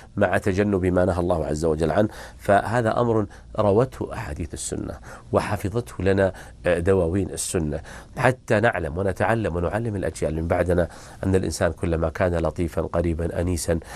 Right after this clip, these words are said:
حبيباً إلى أهله وزوجه، فإن ذلك من القربات التي يتقرب بها عند الله سبحانه وتعالى. كان من لطفه صلى الله عليه وسلم وحسن خلقه مع أهله أنه كان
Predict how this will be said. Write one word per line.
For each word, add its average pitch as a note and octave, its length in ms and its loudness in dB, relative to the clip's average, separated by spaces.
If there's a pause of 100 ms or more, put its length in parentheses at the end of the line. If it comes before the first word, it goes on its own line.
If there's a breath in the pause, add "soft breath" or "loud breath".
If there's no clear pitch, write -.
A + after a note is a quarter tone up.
(120)
حبيباً A#2+ 400 2
إلى E2 240 0
أهله E2 300 0
وزوجه، F2 300 0
فإن F#2+ 300 0
ذلك F2+ 460 0 (340 loud breath)
من B2+ 140 4
القربات F#2+ 640 2
التي D2+ 260 -4
يتقرب D#2+ 500 -2
بها E2+ 180 -2
عند D#2 200 -4
الله D2 180 -2
سبحانه - 280 -6
وتعالى. C#2 280 -6 (360 loud breath)
كان D#3+ 340 8
من D#3+ 140 6
لطفه C#3+ 420 4
صلى A#2 240 2
الله G#2 340 8
عليه F2 140 -2
وسلم D2+ 300 -6 (240)
وحسن A#2 360 2
خلقه B2+ 440 2
مع A#2+ 180 2
أهله B2 240 4 (380 loud breath)
أنه G#2+ 260 4
كان A2+ 380 6